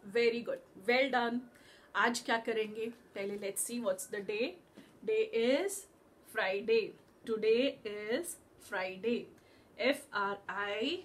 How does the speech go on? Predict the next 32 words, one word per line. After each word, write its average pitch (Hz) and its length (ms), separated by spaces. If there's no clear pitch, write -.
डी 226 340
ए 208 140
वाई, 202 400
Friday। 214 580
And 202 260
date 240 240
क्या 269 120
है? 269 400
सेवनटीन्थ 202 880
जुलाई 196 760
टू 196 100
थाउजेंड 196 500
ट्वेंटी। 277 460
आज 214 260
हम 262 100
कर 220 200
रहे 214 200
हैं 226 420
हिंदी 220 340
का 226 480
मिक्स्ड। 233 500
टू 233 120
लेटर 247 240
वर्ड्स 254 340
हमने 254 240
किया 269 260
है, 277 500
थ्री 247 200
लेटर 254 260
वर्ड्स 247 360
किया 247 260
है, 247 320